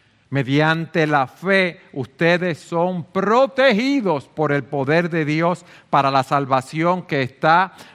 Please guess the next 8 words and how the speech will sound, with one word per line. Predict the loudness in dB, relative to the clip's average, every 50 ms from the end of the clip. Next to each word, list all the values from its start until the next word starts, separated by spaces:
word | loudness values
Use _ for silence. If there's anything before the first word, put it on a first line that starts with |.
| _ _ _ _ _ _ _ _ _
preparada | 0 4 4 4 4 4 4 4 6 6 6 6 6 4 0 -2 0
para | 0 0 0 0 0
ser | 0 0 0 0 2
revelada | 0 0 0 0 2 2 4 2 2 2 -2 -4 -6 -6
en | -8 -8 -6 -6
el | -4 -4 -6
último | -6 -8 -8 -8 -8 -6 -6 -6
día. | -6 -8 -8 -8 -10 -14